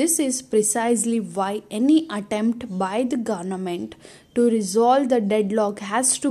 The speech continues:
go beyond the nitty-gritty of three laws. It has to start from instilling trust in the government's actions and rhetoric of, of reforms.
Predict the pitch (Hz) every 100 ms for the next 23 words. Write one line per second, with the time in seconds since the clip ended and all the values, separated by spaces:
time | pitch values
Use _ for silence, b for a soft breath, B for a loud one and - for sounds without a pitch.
0 | 202 214 214 202 208 220 262 277 262 247
1 | 208 202 226 196 220 208 208 202 180 -
2 | - 202 185 180 143 196 - B B B
3 | 254 254 277 311 349 320 - 220 226 220
4 | - 214 214 247 B B B 226 247 -
5 | 262 247 247 240 - 208 233 240 - 190
6 | 190 180 202 196 247 262 262 247 226 -
7 | - 240 247 - 185 185 196 B B B
8 | 208 214 226 240 254 240 233 233 - 190
9 | 190 - 196 185 196 - 190 208 208 156
10 | 117 - -